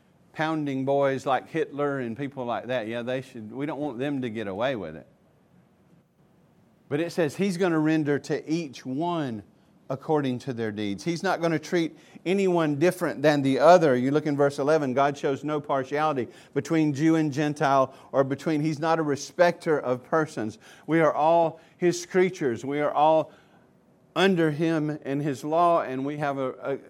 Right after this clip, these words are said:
a, we are in accountability to his commandments. And there's coming a day when he will judge and render to each one according to his works. He's gonna examine each one's life.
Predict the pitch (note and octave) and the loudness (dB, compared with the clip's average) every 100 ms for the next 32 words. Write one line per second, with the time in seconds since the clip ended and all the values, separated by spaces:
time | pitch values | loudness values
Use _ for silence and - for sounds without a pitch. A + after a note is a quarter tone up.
0 | - C#3 D#3+ D#3 C#3+ D#3 D3 - D#3 C#3+ | -8 -4 -2 -2 -4 -6 -6 -6 -6 -4
1 | C3+ F#3 F#3+ F3+ C#3+ A2+ - - _ - | -2 0 0 -2 -4 -4 -12 -20 _ -20
2 | - _ - D3 D3 C#3+ - C#3+ C3 C#3+ | -20 _ -6 -4 -4 -6 -8 -6 -4 -4
3 | C#3 A#2 - - - _ _ _ _ _ | -4 -6 -10 -20 -20 _ _ _ _ _
4 | _ _ _ _ - D#3+ D#3+ - F3 F3 | _ _ _ _ -2 0 0 0 0 2
5 | D#3+ D3+ F#3 F3 C#3+ C#3 D#3 D#3 C#3 B2+ | 0 2 4 4 2 -4 -2 -2 -2 2
6 | E3+ E3 B2 G#2+ _ _ _ - D3 D#3 | 2 2 0 -6 _ _ _ -4 -2 2
7 | E3+ E3+ C#3+ C#3 D#3+ - D3+ E3 - D3+ | 0 2 0 -2 -4 -4 -6 -6 -8 -4
8 | E3 D3 A#2 F#2+ _ _ _ _ _ _ | -2 0 -2 -8 _ _ _ _ _ _
9 | _ _ _ - _ - - D#3+ D3 C3 | _ _ _ -20 _ -16 -6 2 2 2
10 | G#2 F#2 _ _ _ _ _ - D3 B2 | -4 -8 _ _ _ _ _ -10 -6 -4
11 | A#2+ A#2+ A#2 G2 - - - _ _ _ | -4 -4 -2 -2 -6 -18 -20 _ _ _
12 | _ _ _ _ _ _ _ _ - E3 | _ _ _ _ _ _ _ _ -4 -2
13 | C#3+ F#3 E3+ C#3+ D3+ C3+ F#3 F#3+ F3 D3 | 2 2 2 -2 -2 2 4 4 0 -2
14 | E3 F#3+ F3 - E3 F3+ E3+ C3+ D#3 D#3 | -4 -6 -6 -8 -4 -2 -4 -6 -4 0
15 | D#3+ G#2+ F2+ - - | 0 -2 -10 -20 -20